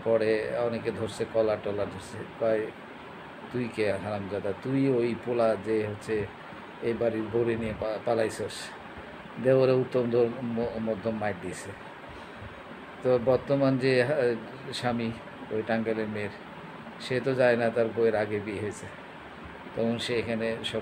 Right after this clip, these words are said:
কিছু জানলো আর কি। তারপর বাকিটা তো তার বাসায় গিয়ে হবে আর কি।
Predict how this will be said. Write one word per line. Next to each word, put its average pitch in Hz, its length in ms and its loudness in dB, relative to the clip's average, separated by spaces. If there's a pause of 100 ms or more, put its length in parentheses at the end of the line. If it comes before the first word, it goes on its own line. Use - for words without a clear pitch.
(100)
কিছু 110 240 -8
জানলো 104 360 0
আর 92 140 -2
কি। 120 100 -6 (840)
তারপর 113 340 2
বাকিটা 113 420 2
তো 110 120 0
তার 110 140 2
বাসায় 104 380 -2
গিয়ে 104 160 -2
হবে 85 260 -4
আর 82 60 -4 (120)
কি। 82 60 -10